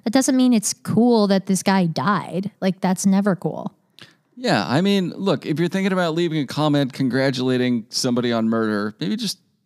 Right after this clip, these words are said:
Speaker 2: click the like button and move on.
Speaker 1: I feel like it's just a betrayal of, like, a basic human kindness.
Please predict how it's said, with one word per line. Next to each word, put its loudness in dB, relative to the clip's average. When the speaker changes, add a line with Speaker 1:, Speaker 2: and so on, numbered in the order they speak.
Speaker 2:
click -6
the 0
like -2
button 0
and 2
move -2
on. -8
Speaker 1:
I -8
feel -2
like 0
it's -2
just 0
a 4
betrayal 0
of, 0
like, -2
a 2
basic -2
human 0
kindness. -2